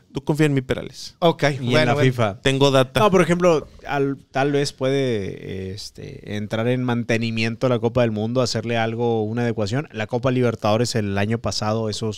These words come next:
Speaker 3: eso le pasó. Le hicieron ahí unas modificaciones porque ya tampoco cabían, este, los nombres de los equipos campeones. Y dijeron, "No, ya está muy madreada la Copa". Pero esa Copa está muy madreada, la Copa
Speaker 1: Sí.
Speaker 3: Libertadores.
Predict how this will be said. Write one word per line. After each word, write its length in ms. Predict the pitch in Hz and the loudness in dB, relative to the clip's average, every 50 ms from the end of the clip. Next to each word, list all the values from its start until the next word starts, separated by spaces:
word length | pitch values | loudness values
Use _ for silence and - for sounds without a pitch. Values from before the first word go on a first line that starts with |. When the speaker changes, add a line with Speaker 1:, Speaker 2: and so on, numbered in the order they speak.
| - | -8
Speaker 3:
eso 200 | - 107 98 110 | -10 -6 -6 -4
le 80 | 107 101 | -6 -6
pasó. 400 | 101 101 95 - 101 101 120 - - _ _ | -6 -8 -8 -8 -8 -8 -8 -8 -12 _ _
Le 100 | 113 110 | -10 -10
hicieron 320 | 101 110 107 101 104 107 | -6 -4 -4 -4 -2 -2
ahí 160 | 107 104 104 | -2 -2 -2
unas 200 | 107 107 113 107 | -2 -2 -4 -4
modificaciones 680 | 104 110 110 101 95 104 98 - 104 95 104 107 120 120 | -2 -2 -4 -2 -4 -6 -6 -6 -6 -6 -4 -4 -4 -4
porque 220 | - 117 110 101 110 | -4 -4 -2 0 -2
ya 60 | 107 | 0
tampoco 300 | 110 123 120 123 127 120 | 0 0 0 0 -2 0
cabían, 480 | 120 107 104 113 120 123 123 110 101 - - _ _ _ _ - _ _ _ | -2 -2 0 0 0 0 0 -2 -4 -6 -14 _ _ _ _ -20 _ _ _
este, 580 | - 107 107 107 107 104 104 101 - - - 107 | -4 0 2 2 4 4 2 0 -2 -2 -2 0
los 220 | 107 110 107 104 | 2 4 4 4
nombres 260 | 117 117 120 127 135 | 4 2 2 2 2
de 80 | 127 127 | 2 2
los 140 | 120 104 101 | 0 0 -2
equipos 340 | 101 101 110 123 127 - - | -6 -6 -6 -4 -4 -2 0
campeones. 640 | 123 113 107 95 117 113 117 139 165 170 - - _ _ _ _ _ _ _ _ _ _ _ _ | 0 -2 2 2 2 2 2 0 -4 -8 -14 -20 _ _ _ _ _ _ _ _ _ _ _ _
Y 320 | - 104 107 104 107 104 | -4 -2 0 2 2 0
dijeron, 280 | 104 95 113 107 101 104 | 0 0 0 -2 -2 0
"No, 80 | 110 110 | 0 0
ya 80 | 107 | 0
está 160 | 101 - 117 | 0 -2 -2
muy 140 | 110 113 113 113 | -2 0 0 2
madreada 420 | 113 110 107 95 98 104 107 107 | 2 2 2 2 4 2 4 4
la 120 | 101 101 | 2 0
Copa". 260 | - - 98 - 87 90 | -2 -4 -6 -6 -6 -4
Pero 100 | - 113 | -4 -2
esa 120 | - 135 | -2 -2
Copa 180 | 131 135 127 131 | 0 4 4 4
está 220 | 123 123 131 120 | 4 2 0 -2
muy 300 | 120 127 143 160 160 151 | -2 0 0 0 0 0
madreada, 320 | 131 120 113 110 110 113 113 | 0 0 0 2 2 2 0
la 100 | 113 107 | 0 -2
Copa 220 | - 110 107 117 110 | -4 -4 -4 0 0
Speaker 1:
Sí. 60 | 165 | 2
Speaker 3:
Libertadores. 640 | 151 135 123 117 117 110 117 127 143 156 - - | 2 2 2 2 0 0 0 0 0 -2 -4 -10